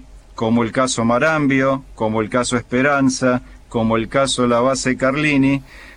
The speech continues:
puede haber algún recambio de algunas de estas personas que no son de la dotación permanente,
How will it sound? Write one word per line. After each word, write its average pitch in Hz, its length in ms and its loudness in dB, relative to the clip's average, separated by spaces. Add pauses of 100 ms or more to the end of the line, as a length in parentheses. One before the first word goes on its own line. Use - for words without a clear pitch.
(120)
puede 165 200 2
haber 170 280 2
algún 170 480 2
recambio 170 1080 0
de 131 260 0
algunas 147 560 2
de 151 80 0
estas 143 280 -2
personas 151 920 0
que 135 220 -2
no 170 180 2
son 214 260 2
de 135 140 2
la 117 100 4
dotación 113 560 0
permanente, 151 840 0